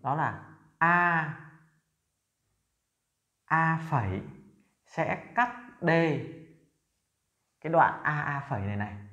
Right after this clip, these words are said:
sẽ cắt D tại trung điểm, trung điểm của A, A phẩy.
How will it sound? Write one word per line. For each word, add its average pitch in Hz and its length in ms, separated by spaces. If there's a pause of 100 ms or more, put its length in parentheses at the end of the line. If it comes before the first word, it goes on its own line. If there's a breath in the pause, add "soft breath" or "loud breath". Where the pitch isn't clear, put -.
(300 soft breath)
sẽ 147 140
cắt 202 240
D 165 80 (560)
tại 147 300 (1160)
trung 202 420
điểm, 104 580 (1800)
trung 151 320
điểm 107 200 (1040)
của 117 500 (1120)
A, 139 100
A 127 300
phẩy. 117 100